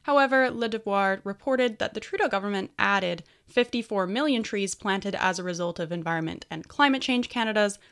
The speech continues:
Low Carbon Economy Fund to the count, bringing the total to a hundred and ten million.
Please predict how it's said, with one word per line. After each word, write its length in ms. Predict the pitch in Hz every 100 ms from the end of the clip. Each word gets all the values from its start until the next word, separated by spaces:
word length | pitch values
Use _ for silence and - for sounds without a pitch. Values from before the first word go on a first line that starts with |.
| _
Low 220 | 180 180 170
Carbon 380 | - 175 165
Economy 400 | 160 - 262 214
Fund 340 | 180 175 165 160 _ _
to 140 | - 151
the 80 |
count, 380 | 147 240 240 - _ _ _ -
bringing 300 | 285 285 269
the 80 | 254
total 320 | 247 226 226
to 180 | 233 214
a 60 |
hundred 320 | 208 185 170
and 80 | 165
ten 240 | - 160 185
million. 380 | 220 160 95